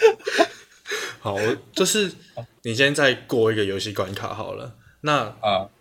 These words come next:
Speaker 1: 呃，我们在，呃，我们在都没有 miss 的状态下，你每一个都百分之百的命中率，
Speaker 2: 嗯。
Speaker 1: 跟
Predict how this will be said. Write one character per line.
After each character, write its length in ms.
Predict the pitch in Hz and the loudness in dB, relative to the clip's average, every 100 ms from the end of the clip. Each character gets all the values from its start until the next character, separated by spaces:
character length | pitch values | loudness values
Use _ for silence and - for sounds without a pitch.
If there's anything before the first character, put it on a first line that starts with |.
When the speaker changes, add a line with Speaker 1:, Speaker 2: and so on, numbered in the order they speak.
| _ _ _ | _ _ _
Speaker 1:
呃， 400 | 131 123 117 117 120 | -6 -4 -2 -4 -4
我 80 | |
们 200 | 117 120 | -2 -2
在， 460 | 135 156 131 113 104 - _ _ _ _ _ _ | 0 4 4 2 -6 -16 _ _ _ _ _ _
呃， 240 | - 117 113 | -10 -6 -4
我 60 | |
们 180 | 113 120 | -4 0
在 220 | 147 139 | 2 2
都 240 | 123 143 147 | 2 0 0
没 100 | 131 | 0
有 100 | 113 | -2
miss 400 | 113 113 104 101 | -2 -4 -4 -6
的 120 | 98 | -6
状 220 | 113 101 | -4 -4
态 180 | 107 98 | -4 -2
下， 320 | - 101 113 _ _ _ _ - | -2 -6 -8 _ _ _ _ -10
你 100 | 147 | -4
每 280 | 165 117 117 | -2 0 0
一 20 | |
个 200 | 104 104 | 0 0
都 180 | 117 113 | 0 -2
百 300 | 110 - 98 | -2 -4 -4
分 240 | 104 110 | -4 -8
之 160 | 113 113 | -6 -8
百 240 | 104 92 | -6 -8
的 120 | - 101 | -8 -6
命 200 | 110 101 | -6 -6
中 220 | 101 95 | -6 -6
率， 140 | 98 | -8
Speaker 2:
嗯。 20 | |
Speaker 1:
跟 340 | 98 117 120 | -4 -4 -4